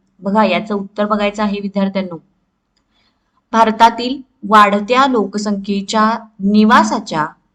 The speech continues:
व इंधनाच्या गरजा पूर्ण करण्यासाठी मोठ्या प्रमाणावर वृक्षतोड केली जात आहे. भारतातील वाढत्या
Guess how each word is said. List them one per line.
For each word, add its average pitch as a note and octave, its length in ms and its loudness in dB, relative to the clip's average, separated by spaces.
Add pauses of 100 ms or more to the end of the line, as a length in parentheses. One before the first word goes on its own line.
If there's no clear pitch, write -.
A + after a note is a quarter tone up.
(160)
व A3+ 40 -2 (120)
इंधनाच्या G#3+ 800 2 (100)
गरजा F#3 480 0 (480)
पूर्ण C4+ 480 0 (280)
करण्यासाठी F#3+ 920 -4 (480)
मोठ्या B3+ 360 2
प्रमाणावर F#3+ 640 -2 (300)
वृक्षतोड A3 720 -4
केली E3+ 280 -4
जात E3+ 280 -4 (180)
आहे. D#3 440 -10 (1300)
भारतातील G#3 880 0 (140)
वाढत्या G#3 540 2